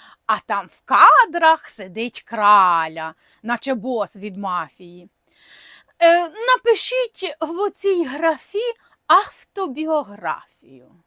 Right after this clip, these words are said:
Примружилась падла хитро, очі як в лисички. І вкажіть обов'язково про шкідливі звички.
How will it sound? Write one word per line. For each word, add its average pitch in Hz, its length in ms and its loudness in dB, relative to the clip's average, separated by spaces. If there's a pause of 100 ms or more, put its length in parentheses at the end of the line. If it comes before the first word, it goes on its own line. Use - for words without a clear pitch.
(1300)
Примружилась 226 920 -4
падла 202 440 -2 (200)
хитро, 247 1040 -4
очі 320 320 4
як 269 200 2
в 254 100 -6
лисички. 277 1160 -4 (480)
І 302 100 -4
вкажіть 349 680 -2
обов'язково 277 1080 -4 (240)
про 294 160 -10
шкідливі 269 720 -10
звички. 180 840 -18